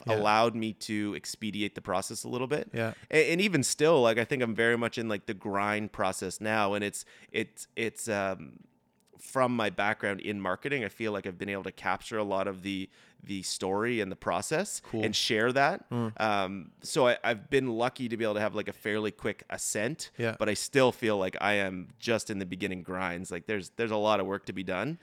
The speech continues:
Speaker 1: Yeah.
Speaker 2: but it's, it's been fun, and I've been really just enjoying the grind. I
Speaker 1: Yeah.
Speaker 2: think that that's been a big piece for me to recognize is, like, I've tried to start so many businesses in the past,
Speaker 1: Yeah.
Speaker 2: and I wasn't ready to grind it out.
Speaker 1: Okay.
Speaker 2: And I think with cooking, I finally found a thing being like,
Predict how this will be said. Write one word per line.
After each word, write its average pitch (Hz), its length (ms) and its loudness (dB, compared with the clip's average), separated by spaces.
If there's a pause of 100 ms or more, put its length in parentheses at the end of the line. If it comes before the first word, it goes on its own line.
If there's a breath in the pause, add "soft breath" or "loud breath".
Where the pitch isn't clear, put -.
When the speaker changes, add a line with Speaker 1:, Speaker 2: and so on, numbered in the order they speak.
Speaker 1:
Yeah. 110 280 2
Speaker 2:
but 101 160 2
it's, - 320 -4
it's 113 160 -2
been 120 260 0
fun, 95 640 -2 (100)
and 95 180 -2
I've 92 120 -6
been 101 160 -4
really 104 260 -2
just 101 300 -8
enjoying 104 560 -2
the 113 80 -2
grind. 113 420 2
I 107 40 2
Speaker 1:
Yeah. 113 80 0
Speaker 2:
think 110 120 -4
that 95 140 -4
that's 110 260 4
been 107 300 -2 (240 soft breath)
a 107 80 2
big 104 240 0
piece 113 180 -4
for - 160 -10
me 104 140 -4
to 92 80 -2
recognize 92 520 0
is, 92 120 -8
like, 85 200 -4
I've 131 140 2
tried 135 160 0
to 95 60 -4
start - 280 -4
so - 220 -4
many 101 140 -2
businesses 92 520 -8
in 95 60 -6
the 92 80 -6
past, 92 500 -4
Speaker 1:
Yeah. 110 280 -4
Speaker 2:
and 113 120 0
I 110 60 2
wasn't 107 480 2 (200)
ready 117 680 0 (460 soft breath)
to 117 180 0
grind 98 380 0
it 90 80 -6
out. 80 320 -6
Speaker 1:
Okay. 113 300 -2
Speaker 2:
And 113 100 2
I 107 80 4
think 107 240 -2
with 104 220 -2
cooking, 113 440 2
I 98 80 0
finally 107 380 0
found 104 240 -2
a 92 60 -6
thing 104 260 -4
being 95 180 -6
like, 85 200 -6